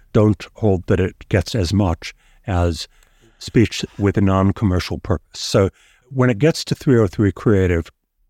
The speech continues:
the court did not really move the ball on the question of what speech sh-, she can engage in to promote her business, if you see what I mean. She might still be subject to some regulations there that would not apply to her speech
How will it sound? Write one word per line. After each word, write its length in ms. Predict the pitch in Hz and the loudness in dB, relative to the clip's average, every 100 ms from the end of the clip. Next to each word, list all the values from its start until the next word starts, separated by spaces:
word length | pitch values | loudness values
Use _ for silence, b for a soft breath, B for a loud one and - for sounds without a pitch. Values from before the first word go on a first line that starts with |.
| _ _ _ _ - | _ _ _ _ -8
the 80 | - | -2
court 280 | 165 143 - | 0 0 0
did 160 | 110 | 0
not 240 | 123 117 107 | 2 0 2
really 380 | 120 131 113 104 - | 2 4 2 0 -2
move 300 | 127 143 - | 0 0 0
the 80 | 98 | -2
ball 460 | 107 101 87 101 120 | 2 2 0 -2 -2
on 320 | 98 95 87 b b | 0 2 0 b b
the 80 | - | -16
question 400 | - 123 - 120 | -2 -2 0 -2
of 80 | 95 | 0
what 240 | 98 104 - _ _ _ | 0 -2 -8 _ _ _
speech 400 | - - 113 - _ | -4 2 2 0 _
sh-, 180 | - - - | -18 -16 -10
she 200 | - 113 | -2 0
can 180 | 127 | 2
engage 360 | 110 92 107 - | 0 2 0 2
in 160 | 95 80 | -2 0
to 120 | 113 | -4
promote 440 | - 113 110 147 | -2 0 2 2
her 140 | - 95 | 0 -2
business, 500 | 87 - 85 - - | -2 -4 -8 -8 -8
if 160 | - | -6
you 60 | 85 | -6
see 140 | - | -4
what 120 | 87 85 | -4 -2
I 80 | |
mean. 240 | 87 80 87 b b b | -2 -2 -4 b b b
She 200 | - - | -8 0
might 260 | 117 120 139 | 2 2 0
still 420 | - 139 127 113 _ _ | -2 0 2 0 _ _
be 100 | - | -2
subject 540 | 107 120 85 98 - - | 0 0 0 -2 -2 -8
to 140 | - | -4
some 220 | 101 120 104 | -2 0 0
regulations 680 | 104 104 95 90 107 85 - | 2 0 0 0 -2 -2 -2
there 360 | 87 87 87 - - | -2 -2 -6 -8 -2
that 200 | 95 - b b - | -2 -4 b b -4
would 140 | 120 | -2
not 380 | 107 104 98 - - _ | 0 2 0 -4 -14 _
apply 500 | 120 - 110 98 92 - | -8 -6 -2 2 0 -2
to 300 | - 90 87 b b b _ | -2 0 0 b b b _
her 120 | - 110 | -2 -2
speech 420 | - 127 104 | 2 2 2